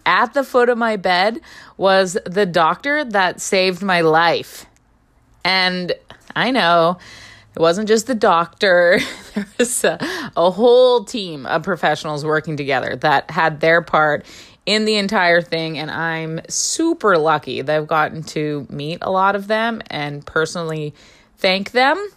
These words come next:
But can we just appreciate for this moment that the doctor that saved my life <laughs> was standing at the foot of my bed?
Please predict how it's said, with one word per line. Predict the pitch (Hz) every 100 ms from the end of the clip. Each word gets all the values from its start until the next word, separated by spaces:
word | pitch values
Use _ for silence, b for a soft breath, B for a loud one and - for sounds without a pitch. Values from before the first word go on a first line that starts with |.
| -
But | 202 175 - B B -
can | 208
we |
just | 190 277 -
appreciate | 302 285 233 220 190 190 -
for | 175
this | 156 190 196
moment | 214 160 143 131 156 175 B
that | 165 160 156 151 160
the | 160
doctor | 160 269 392 226 190
that | 165
saved | - 196 185
my | 175
life | 165 269 226 196 190 -
<laughs> |
was | 214
standing | - - - 196 302 440 480 466
at | - 311 311
the | 339
foot | 220 202
of | 190 -
my | 190
bed? | 185 165 131 -